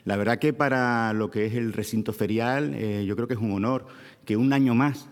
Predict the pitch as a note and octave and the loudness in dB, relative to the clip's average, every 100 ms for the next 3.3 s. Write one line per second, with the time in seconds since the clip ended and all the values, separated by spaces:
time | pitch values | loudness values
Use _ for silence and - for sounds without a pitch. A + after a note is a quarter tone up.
0 | - - - G#2+ F#2 - A#2 A#2+ B2 B2 | -20 -18 -6 -4 -2 -2 0 0 -2 -4
1 | G2 G2+ F#2 - C#3 - D3+ C3 A2+ G2+ | -8 -6 -6 -2 -4 -2 -6 -6 -6 -6
2 | E2+ - F#2 A2+ - A2 G#2+ G#2 G2+ A2+ | -6 -10 -6 -4 -4 -4 -4 -4 -2 -4
3 | G#2+ C3 | -4 -6